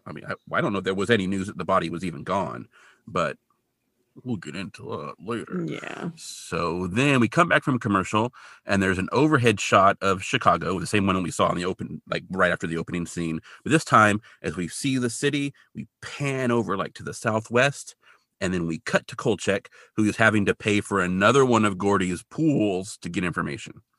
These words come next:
Speaker 1: So he gives Gordy some money,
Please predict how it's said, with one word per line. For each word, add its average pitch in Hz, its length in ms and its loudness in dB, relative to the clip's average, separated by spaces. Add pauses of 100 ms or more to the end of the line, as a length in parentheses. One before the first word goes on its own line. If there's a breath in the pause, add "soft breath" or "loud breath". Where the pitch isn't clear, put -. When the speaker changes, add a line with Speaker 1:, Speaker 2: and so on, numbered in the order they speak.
(440 loud breath)
Speaker 1:
So 82 540 2 (480 loud breath)
he - 100 -16
gives 98 360 0
Gordy 87 300 -2
some 87 200 -4
money, 170 440 4